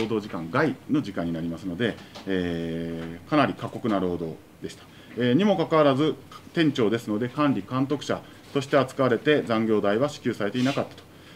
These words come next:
で、労働基準監督署の認定した事実内容によると、えー、まあ、業務指導の範疇を超えた人格否定をする罵倒発言もあったということ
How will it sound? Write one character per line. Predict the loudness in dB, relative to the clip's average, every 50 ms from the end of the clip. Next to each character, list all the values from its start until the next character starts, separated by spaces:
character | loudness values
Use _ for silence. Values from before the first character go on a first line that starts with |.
| -20 -12 -2
で、 | 0 2 4 4 4 4 4 6
労 | 6 6
働 | 6 4 4 4
基 |
準 | 4 4 4
監 | 6 4 4 4
督 | 2 0 -2
署 | 0 2
の | 4 6
認 | 6 6 6 4
定 | 4 2 2
し | 2
た | 0 -2
事 | -2 0
実 | -2 -2 -2 2 2 4
内 | 4 4 4
容 | 4 2
に | 2
よ | 2 2
る | 0 0
と、 | 2 0 0 0 -2 -14 -20 -20 -20 -10 -4
え | 0 2 2 4 4 2 2 2 0 0 0
ー、 | 2
ま | 2 2
あ、 | 2 0 -2 -10 -20 -16 -2 2
業 | 4 6 6
務 | 6 6 4 4 2 -4
指 | -4 0 2 2
導 | 2
の | 2
範 | 2 2 2 2 2
疇 | 0 -2
を | 0
超 | 0 0
え | 2
た | 2 0
人 | 2 0 0
格 | 0 0 -2 -4 -6
否 | -6 -6 -6
定 | -2 0 2 2
を | 0
す | 0 0 0
る | 0 0 0 -6 -14 -20 -20 -18 -12 -4
罵 | -2 -2 0
倒 | 2 4 4 4 4 2 -2 -8 -14 -8
発 | -8 -6 -6 -4 -4
言 | -2 0
も | 0 0
あ | -2 -2
っ | -6
た | -10
と | -12 -12 -16 -20 -12 -6
い | -6 -6
う | -4
こ | -6 -8
と | -8 -8 -10